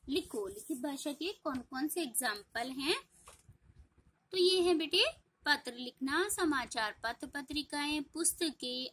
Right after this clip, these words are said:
आदि लिखना लिखित भाषा के उदाहरण हैं। स-,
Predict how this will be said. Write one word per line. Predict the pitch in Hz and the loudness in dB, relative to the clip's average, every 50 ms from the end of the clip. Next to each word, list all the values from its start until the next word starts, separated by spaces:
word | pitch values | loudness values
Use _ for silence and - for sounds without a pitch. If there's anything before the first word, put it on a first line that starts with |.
| _ - | _ -2
आदि | - 220 220 214 202 240 254 233 | 0 0 0 0 -2 -4 -6 -6
लिखना | 226 220 - - 233 262 330 427 539 - - - - - - - | -6 -10 -10 -4 0 4 4 4 2 0 -6 -16 -16 -14 -10 -8
लिखित | - 294 - 339 | -4 -4 -2 -4
भाषा | 269 - 254 214 202 - - 202 196 185 - - | -2 -4 -6 -6 -6 -6 -10 -10 -12 -14 -6 0
के | 277 381 523 659 622 - _ _ _ _ - | 2 4 4 4 2 -2 _ _ _ _ -12
उदाहरण | 247 220 262 247 208 202 202 208 254 403 622 - _ - - _ - - | -10 -6 -4 -4 -4 -4 -2 -2 -4 -4 -4 -8 _ -20 -20 _ 0 2
हैं। | 330 269 233 370 - - - _ _ _ - - - - _ _ _ _ _ _ _ _ _ _ _ _ - _ _ _ _ _ - - - - - - - - _ _ _ - | 2 4 4 0 -4 -8 -16 _ _ _ -20 -20 -20 -20 _ _ _ _ _ _ _ _ _ _ _ _ -20 _ _ _ _ _ -20 -20 -20 -20 -20 -20 -20 -20 _ _ _ -8
स-, | - - - 277 | -8 -8 -8 -10